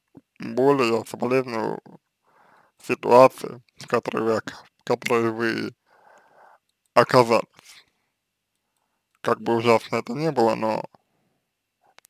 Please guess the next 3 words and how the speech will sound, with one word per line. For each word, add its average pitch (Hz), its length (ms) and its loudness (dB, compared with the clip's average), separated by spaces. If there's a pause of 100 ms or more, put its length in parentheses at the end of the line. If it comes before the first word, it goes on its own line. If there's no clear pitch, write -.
(140)
так, - 320 -2 (1200)
так 113 200 4
бывает. 120 480 2